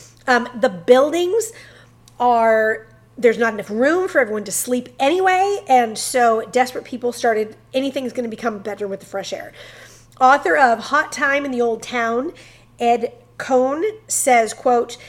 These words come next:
"They took to the rooftops and they took to the fire escapes, trying to catch a breath of fresh air. Inevitably,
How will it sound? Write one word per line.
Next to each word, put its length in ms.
"They 160
took 240
to 120
the 80
rooftops 760
and 240
they 100
took 220
to 100
the 80
fire 260
escapes, 460
trying 300
to 60
catch 220
a 40
breath 280
of 120
fresh 280
air. 280
Inevitably, 720